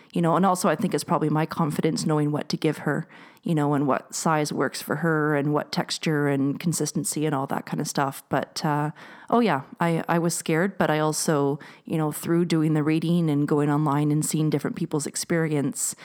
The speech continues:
uh, it was amazing what they were able to give their kids,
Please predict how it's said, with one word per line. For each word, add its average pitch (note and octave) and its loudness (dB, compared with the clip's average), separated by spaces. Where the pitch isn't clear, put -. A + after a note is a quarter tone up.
uh, E3 -6
it D#3 -2
was F3+ 2
amazing F#3 4
what F3 0
they E3+ 2
were E3+ 2
able E3+ 0
to E3+ -4
give E3 -2
their D#3 2
kids, C#3+ -4